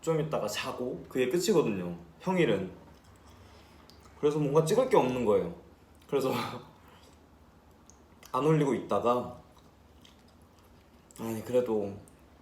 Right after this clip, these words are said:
백사 명이나 있는데 백사 명이 나를 기다릴 수도 있으니까 안 기다릴 수도 있지만 <laughs>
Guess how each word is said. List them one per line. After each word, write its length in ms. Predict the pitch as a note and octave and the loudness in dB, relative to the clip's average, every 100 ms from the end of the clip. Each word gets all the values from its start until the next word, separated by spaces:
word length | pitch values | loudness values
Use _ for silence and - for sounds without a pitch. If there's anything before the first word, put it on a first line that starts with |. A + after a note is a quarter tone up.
| - | -2
백사 760 | B2+ B2 - - - - B2+ | -2 -2 -6 -20 -16 -10 -4
명이나 360 | C3+ C#3+ B2+ A2 | -2 0 0 -2
있는데 800 | G#2 A2+ A#2 G2+ G2 G2 F#2+ F#2 - - - - - - - - - | 0 -2 -2 0 -2 -2 -6 -10 -18 -20 -20 -20 -20 -20 -20 -20 -12
백사 300 | C3 - B2+ | -8 -6 -4
명이 180 | B2+ B2+ | -2 0
나를 220 | G#2 G#2 | -2 -2
기다릴 300 | - B2+ B2+ | -2 2 2
수도 200 | - - | 2 -6
있으니까 800 | G2+ - A#2 A2 - G#2+ A#2 - - | -6 -4 -6 -6 -4 -2 -2 -4 -6
안 120 | G#2+ | -4
기다릴 280 | A2 G#2+ G#2 | -2 -2 -4
수도 240 | - - | -8 -8
있지만 680 | G2+ E2+ A#2 A2+ C3+ F#3+ - - - | -8 -6 -4 -2 0 -2 -4 -14 -20
<laughs> 40 | - | -12